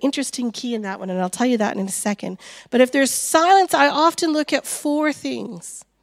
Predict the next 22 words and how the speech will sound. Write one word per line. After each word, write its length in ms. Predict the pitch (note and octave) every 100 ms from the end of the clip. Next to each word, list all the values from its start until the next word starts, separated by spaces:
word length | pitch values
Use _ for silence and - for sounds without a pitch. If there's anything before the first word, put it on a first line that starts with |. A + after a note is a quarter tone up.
| _ _ _ _ _ _ _ _ _
If 100 | G#3+
there's 200 | - A#3+
silence, 520 | A#3 A3+ G#3+ B3 D4 -
and 120 | A#3
I'm, 160 | A3 -
I'm 100 | A3
coming 300 | - B3 A#3+
up 120 | A3+
against 340 | A#3+ G#3+ G#3+ -
this 260 | G#3 - -
same 320 | - - A3+ A3+
thing 380 | - - A3+
of, 140 | G#3 G3+ - - -
"Where 160 | A3
is 140 | A3 G#3
God?" 220 | - G#3
and 80 | G#3+
he's 180 | F3 A3
not 160 | A3
speaking 400 | - A3+ G3+ A3
to 80 | G#3
me, 160 | G#3+